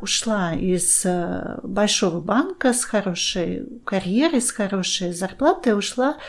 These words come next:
полностью в совершенно новую сферу, э, получив перед этим второе новое образование. То есть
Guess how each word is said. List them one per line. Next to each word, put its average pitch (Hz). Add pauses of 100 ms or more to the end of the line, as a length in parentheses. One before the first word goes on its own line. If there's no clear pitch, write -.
(460)
полностью 196
в -
совершенно 240
новую 208
сферу, 247 (480)
э, 196
получив 214
перед 196
этим 185
второе 190
новое 180
образование. 240 (460)
То 226
есть -